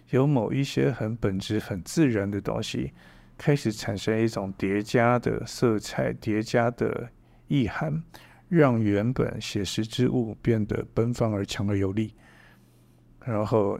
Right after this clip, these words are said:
因此一个写实的静物产生了一种非常个人而且是粗暴的一种生命力。这个乍看可能单张看都并不一定是一个最美好的照片，但是当它变成一个系统、一个系列，常常看到的时候，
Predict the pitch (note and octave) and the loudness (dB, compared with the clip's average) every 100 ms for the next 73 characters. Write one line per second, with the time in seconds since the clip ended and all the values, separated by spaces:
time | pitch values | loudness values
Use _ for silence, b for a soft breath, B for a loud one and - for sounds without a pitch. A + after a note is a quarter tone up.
0 | - C3+ C3+ - G#2+ - B2 - G#2+ A2 | -2 0 0 -4 -6 -4 -4 -2 -2 0
1 | A2 F#2+ - A2 A2 A#2 A2 G#2+ - G2+ | 0 0 0 0 0 -2 0 -4 -6 -6
2 | F#2+ A2 G#2+ G#2+ G#2 A2+ A2+ A2+ - B2+ | -2 -2 0 0 0 -2 -4 -6 -4 2
3 | B2+ B2 A2 G#2+ - B2+ A2 G2+ G#2+ A2+ | 2 0 -4 -6 2 4 4 0 0 0
4 | A2+ G#2 F#2 A2 - A#2 A2+ A#2 G#2 - | 0 -4 -4 -6 -6 -6 0 2 2 0
5 | A#2 A#2+ B2 A#2 G#2+ G#2+ G#2 G#2+ - b | -4 -4 -6 -4 -4 -2 -4 -6 -8 b
6 | b b b b b b _ - G3 C#3 | b b b b b b _ 0 2 4
7 | C#3+ C3 C#3 A#2 G#2+ F#2+ G2 - A2+ A#2+ | 4 4 4 2 0 -4 -4 0 0 2
8 | A#2 A2+ A#2 A#2 G#2 G#2+ G#2+ A#2+ A2 G#2 | 2 0 0 -2 -2 -2 -2 -2 -2 -2
9 | A2 A2 A2+ G#2+ A2 A2 A2+ A2+ - B2 | -2 -2 -4 -2 -2 -2 -4 -6 0 2
10 | G#2+ A2 A2 G#2+ A2 - A#2 A2+ A#2 A2 | 2 -2 -4 -4 -2 -2 -4 -2 0 -2
11 | G#2+ A#2+ G#2+ B2 A#2+ A#2+ B2+ B2 C3 C3 | 0 -4 -2 -2 -2 -2 -2 0 0 0
12 | A#2 A2+ A2+ - C#3 A#2+ G2+ A2 - C#3+ | -2 -2 -2 0 -2 0 -2 -2 -2 -2
13 | B2 A2+ - G#2+ A#2 A#2 - C3 A#2+ A2 | 0 0 0 -2 -2 -2 0 0 2 0
14 | G#2 - G#2 - A#2+ | 0 -2 -4 -2 -4